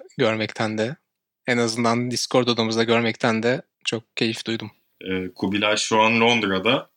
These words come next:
Speaker 2: Yani üç senedir Londra'da aslında, dört senedir. Bugünler nasıl geçiyor Londra'da,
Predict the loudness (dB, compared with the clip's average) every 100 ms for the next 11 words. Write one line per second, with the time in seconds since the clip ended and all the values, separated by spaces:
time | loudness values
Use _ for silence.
0 | _ _ -14 -10 -6 -4 -2 -4 -4 -6
1 | -6 -8 -10 -10 -10 -10 -10 -10 -10 -2
2 | -2 -2 -8 -10 -10 -12 _ _ _ _
3 | _ -12 -6 -2 0 0 0 0 -2 -2
4 | -2 -2 -2 -2 0 -2 -2 -2 0 0
5 | -2